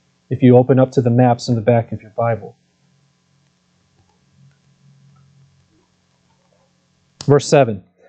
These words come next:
"Then they turned back and came to En Mishpat," that is Kadesh, "and defeated all the country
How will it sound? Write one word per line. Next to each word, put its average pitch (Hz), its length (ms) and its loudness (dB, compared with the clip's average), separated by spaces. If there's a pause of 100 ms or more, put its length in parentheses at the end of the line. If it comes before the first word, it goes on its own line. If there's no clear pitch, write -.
"Then 175 160 4
they 185 140 0
turned 202 400 2
back 165 340 2
and 156 100 2
came 175 320 0
to 165 200 2
En 160 240 2
Mishpat," 160 500 2
that 156 140 4
is 156 140 2
Kadesh, 147 580 2
"and 156 160 -8
defeated 160 480 2
all 160 260 4
the 151 160 -2
country 151 480 0